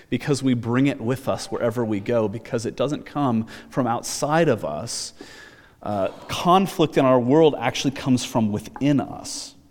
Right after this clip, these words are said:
It doesn't come from outside of us. It doesn't come because we choose a different team or a different slogan or different values. Conflict comes from within each of us. Um,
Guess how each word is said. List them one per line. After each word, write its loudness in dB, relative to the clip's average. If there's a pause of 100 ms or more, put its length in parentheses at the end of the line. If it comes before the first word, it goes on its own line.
(880)
It -4
doesn't 2
come 2
from 2
outside 4
of 4
us. 4
It -2
doesn't 0
come 2
because -2
we 2
choose 2
a 2
different -2 (260)
team 4
or 6
a 4
different 0
slogan 4
or 2
different -2
values. 2 (260)
Conflict 0
comes 2
from 2
within 0 (340)
each 2
of -2
us. -6 (440)
Um, -2